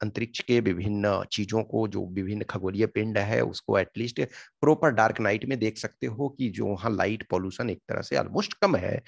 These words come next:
तो ये आपका है बी, चांगथांग वाइल्ड लाइफ सेंचुरी। नेक्स्ट करा, what is the last digit of the number three to the power ninety-nine minus three to the power fifty? अब ये देखो, three to the power one करते हो तो थ्री है, three to the power टू करते हो तो नाइन है,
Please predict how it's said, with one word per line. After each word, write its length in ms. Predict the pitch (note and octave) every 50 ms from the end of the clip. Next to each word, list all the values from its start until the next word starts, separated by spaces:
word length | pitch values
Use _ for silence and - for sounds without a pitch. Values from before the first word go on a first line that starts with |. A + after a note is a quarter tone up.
| - - - _ -
तो 60 | G2+
ये 200 | G2 F#2+ B2+ C#3
आपका 300 | - - - - - C3+
है 160 | B2+ B2+ F#3
बी, 260 | E3 A#2 G2+ - G3
चांगथांग 540 | F#3+ - - D#2+ F2 F#2+ - - - - - -
वाइल्ड 160 | - D2+ - -
लाइफ 140 | - -
सेंचुरी। 480 | - - - - - - - - - _ _ _ _ _ _ _ _ _ _ _ _ _ _ _ _ _ _ _ _ _ _ _ - - - - - - - -
नेक्स्ट 260 | E3 A3 A3 - - -
करा, 180 | G3+ F#3+ G3
what 200 | G#3 F3+ G3+ G3+
is 100 | A#3 G#3+
the 120 | F#3+ A3 E3+
last 500 | C#3+ D3 C#3 E3 F#3+ - - D3+ B2+ C#3
digit 340 | B2+ C#3 E3 - D3+ C3
of 60 | A2+ A#2
the 160 | C#3 B2+ A#2
number 240 | A2+ A2+ C3+ D3+ D3+ - - -
three 260 | D#3+ - D3+ F3 G#3 F#3+ E3+
to 40 | C#3+
the 100 | B2+ B2+ -
power 180 | A2 A2 B2
ninety-nine 680 | B2 - A2 A2 G#2 - G#2+ A2 G#2 G#2+ G#2 G2 G2+ A2+ - _ _ _ _ _ -
minus 340 | A#2 B2+ C3 C#3 D#3 E3 -
three 240 | - - C3 B2 A#2+
to 140 | - A#2+
the 120 | G#2 G#2+ F#2+ F#2+
power 200 | G2 G#2 C3 B2+
fifty? 340 | - - F2+ - - F2 - - -
अब 100 | E3+ F#3 G#3
ये 60 | C4 A#3
देखो, 340 | E3+ C3+ - C3 G#2 - - - - - - _ _ -
three 220 | - A#3+ C#4+ C4+ -
to 120 | B3 G#3+
the 80 | G#3+ -
power 320 | F#3+ F#3 G3 G3+ E3+ C#3+
one 120 | E3 F#3+ F#3
करते 280 | - F#3 - - C#3
हो 120 | A2 G2 G2+
तो 120 | - -
थ्री 260 | - - - A#2+ C3
है, 200 | C#3 C3 C#3+ -
three 280 | - - - D#3+ E3+ F#3+
to 80 | G3
the 120 | F3+ E3 F3
power 240 | E3+ D#3 D3+ E3 D#3
टू 280 | D3+ _ - F3 F3+
करते 300 | F#3+ - C#3+ - - -
हो 160 | G2 - G2
तो 100 | G2 -
नाइन 340 | G2+ F#2+ F#2 F#2 G#2+ C3 C#3
है, 260 | B2+ A#2+ C#3+ D3+ D#3+